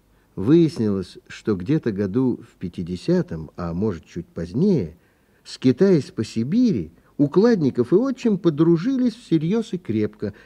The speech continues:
хотя Ася никак не могла представить этих очень разных людей друзьями. Собственно, той практикой и ограничилось Асино знакомство с Андреем Демидовичем. На работу она попала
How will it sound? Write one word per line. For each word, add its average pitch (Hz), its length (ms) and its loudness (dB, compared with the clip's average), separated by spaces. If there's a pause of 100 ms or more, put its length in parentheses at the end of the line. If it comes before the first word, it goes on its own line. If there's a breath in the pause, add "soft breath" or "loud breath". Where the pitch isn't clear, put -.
(160 loud breath)
хотя 131 320 0
Ася 143 300 -2
никак 139 360 -2
не 110 80 -2
могла 110 320 -2
представить 127 760 -4
этих 90 300 -8
очень 107 320 -2
разных 98 420 -4
людей 123 560 -2 (280 loud breath)
друзьями. 90 760 -8 (1080 soft breath)
Собственно, 123 600 0
той 107 280 0
практикой 196 760 -2
и 185 260 -2
ограничилось 190 840 0
Асино 101 400 -6
знакомство 117 600 -2
с - 100 -14
Андреем 127 420 0
Демидовичем. 120 720 -2 (720)
На 139 160 2
работу 208 400 0
она 240 180 4
попала 202 640 0